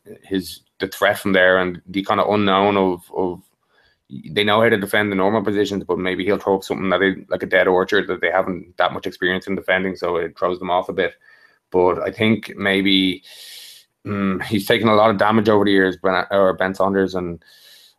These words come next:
I think his chin might be, might be a bit suspect now, to be honest.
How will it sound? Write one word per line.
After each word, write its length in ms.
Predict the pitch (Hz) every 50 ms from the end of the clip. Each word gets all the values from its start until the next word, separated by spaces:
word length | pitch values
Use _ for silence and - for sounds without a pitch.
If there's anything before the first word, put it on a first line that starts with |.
| _ -
I 60 | -
think 220 | - - 98 98 -
his 140 | 98 - -
chin 300 | - - 98 92 90 92
might 160 | 92 90 90
be, 180 | 87 90 87 -
might 160 | - 92 90
be 80 | 92 82
a 20 |
bit 120 | 87 85
suspect 400 | - - 92 92 - 85 87 -
now, 140 | 92 90 90
to 60 | 85
be 80 | - 90
honest. 340 | 90 90 90 - - -